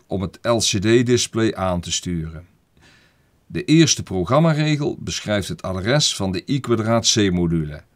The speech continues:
En de grootte van het L C D-display.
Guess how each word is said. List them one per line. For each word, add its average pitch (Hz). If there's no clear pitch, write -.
En 87
de 90
grootte 143
van 120
het 117
L 113
C 110
D-display. 82